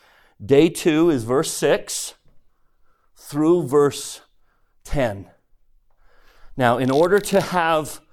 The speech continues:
food for our children to eat, we gotta separate water and dirt. I need to be able to grow some food, so let me get the water system going. Let me water the earth.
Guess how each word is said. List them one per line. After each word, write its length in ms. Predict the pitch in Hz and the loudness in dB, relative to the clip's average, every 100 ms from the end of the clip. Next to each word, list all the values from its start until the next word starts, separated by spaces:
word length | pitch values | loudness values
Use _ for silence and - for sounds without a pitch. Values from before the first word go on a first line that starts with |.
| _ - - | _ -20 -16
food 840 | - - 233 196 143 151 156 - - _ _ _ _ _ | -8 0 2 4 4 2 0 -10 -20 _ _ _ _ _
for 200 | - 156 | 2 4
our 120 | 147 | 4
children 500 | 147 - 190 143 156 | 2 -2 -2 -2 -6
to 220 | 143 151 151 | -8 -8 -6
eat, 480 | 120 123 254 - _ _ _ _ _ _ - | -6 -8 -14 -20 _ _ _ _ _ _ -4
we 100 | 123 | 4
gotta 240 | 135 135 | 4 4
separate 840 | - 170 120 131 127 117 - - - _ _ _ _ _ _ _ _ - | 2 0 0 0 0 0 -4 -14 -20 _ _ _ _ _ _ _ _ -12
water 800 | 117 143 147 143 127 123 131 - | 0 4 6 4 2 0 -2 -2
and 320 | 127 120 104 | -2 -2 -4
dirt. 500 | 139 104 - - - _ _ _ _ _ _ | -4 -4 -10 -20 -20 _ _ _ _ _ _
I 80 | 113 | -6
need 220 | 123 143 | -4 -4
to 60 | 151 | -2
be 140 | 160 | 0
able 160 | 156 143 | 0 -2
to 80 | 139 | -4
grow 340 | 123 143 147 | -2 -2 -2
some 320 | 147 - 139 | -4 -6 -6
food, 480 | 120 - 139 104 98 | -6 -2 -2 -2 -8
so 140 | - | -8
let 180 | 123 135 | -4 -4
me 100 | 151 | -4
get 220 | 151 160 | -4 -4
the 80 | 170 | -4
water 380 | 147 170 175 160 | -2 0 0 -4
system 480 | - 143 - 135 123 | -6 -8 -6 -8 -6
going. 400 | 123 113 104 87 _ _ _ _ _ _ _ _ - | -6 -6 -10 -18 _ _ _ _ _ _ _ _ -2
Let 160 | 131 | 0
me 140 | 151 175 | 4 2
water 520 | 135 156 160 170 170 | 4 4 4 2 0
the 280 | 131 143 143 | 0 -4 -4
earth. 460 | 131 92 - - | -8 -8 -14 -20